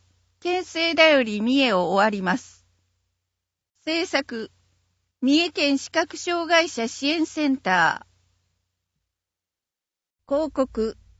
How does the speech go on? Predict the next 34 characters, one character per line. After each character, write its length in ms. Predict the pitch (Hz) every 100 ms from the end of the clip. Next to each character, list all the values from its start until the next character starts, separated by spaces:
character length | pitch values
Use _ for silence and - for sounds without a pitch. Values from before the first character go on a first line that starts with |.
| _ _ _ _ _ _ _ _ _
安 260 | 262 320 359
心 420 | - 277 285 - -
イ 120 | 277
ン 80 | 262
プ 160 | -
ラ 160 | 196 180
ン 100 | 180
ト。 280 | - 143 - _ _ _ _ _ _ _ _ _ _ _
入 120 | 247
れ 140 | 277 320
歯 160 | 320
や 220 | 285 196 -
ブ 120 | 233
リ 160 | 220 262
ッ 40 | -
ジ、 260 | - 175 - _ _ _ _ _
歯 160 | 285
で 160 | 294 254
お 100 | 277
困 280 | 254 247 254
り 120 | 254
の 140 | 247
方、 380 | - 214 208 175 -
必 400 | - - - 214
読。 420 | 214 - 165 143 _ _ _ _ _ _ _ _ _ _ _ _ _ -
イ 160 | 294
ン 100 | 349
プ 120 | 302
ラ 160 | 254 226
ン 100 | 208
ト 120 | 196
の 100 | 185
こ 160 | 185 180
と、 300 | - 180 -